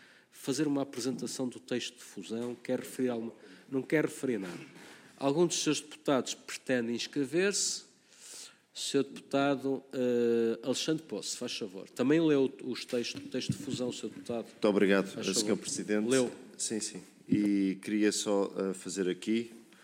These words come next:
Speaker 2: uma sugestão para que, eh, fique correto, tendo em conta a realidade dos factos, uma alteração, e vamos propor uma alteração à linha B, à, à linha A e à linha B do número quatro.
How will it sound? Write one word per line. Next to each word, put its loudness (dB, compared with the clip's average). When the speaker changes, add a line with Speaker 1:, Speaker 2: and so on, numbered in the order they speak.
Speaker 2:
uma -2
sugestão -2
para -6
que, -2
eh, -6
fique -6
correto, -6
tendo -8
em -8
conta -8
a -8
realidade -6
dos -8
factos, -8
uma 4
alteração, 2
e -8
vamos -4
propor 2
uma 2
alteração -2
à -2
linha -2
B, 2
à, 0
à 6
linha 4
A 4
e 6
à 4
linha 6
B 6
do 4
número 2
quatro. -8